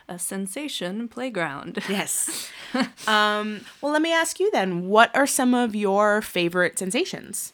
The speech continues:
Speaker 1: I like pokey things, like vampire gloves.
Speaker 2: Ooh, what are vampire
Speaker 1: You
Speaker 2: gloves?
Speaker 1: don't know what vampire
Speaker 2: I
Speaker 1: gloves are?
Speaker 2: don't.
Speaker 1: <gasps> They're gloves,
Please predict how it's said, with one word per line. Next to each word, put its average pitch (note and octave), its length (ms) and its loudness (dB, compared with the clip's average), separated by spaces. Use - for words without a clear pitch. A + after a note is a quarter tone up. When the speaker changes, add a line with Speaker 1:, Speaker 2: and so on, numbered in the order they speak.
Speaker 1:
I A#3 200 8
like D4+ 300 0
pokey F#3+ 340 -6
things, D3 520 -12
like D#3 220 -6
vampire F3 480 -4
gloves. A3 640 -4
Speaker 2:
Ooh, G4 120 2
what F#3+ 140 -2
are F#4 60 -2
vampire F3+ 400 0
Speaker 1:
You C3 60 -6
Speaker 2:
gloves? A#3 220 -2
Speaker 1:
don't B3 120 0
know C4 120 6
what A#3+ 100 2
vampire C#4 480 2
Speaker 2:
I G4+ 60 6
Speaker 1:
gloves F#4+ 220 10
are? G#4 220 8
Speaker 2:
don't. D4+ 880 2
Speaker 1:
<gasps> - 120 -20
They're F#3+ 200 -2
gloves, A#3 680 4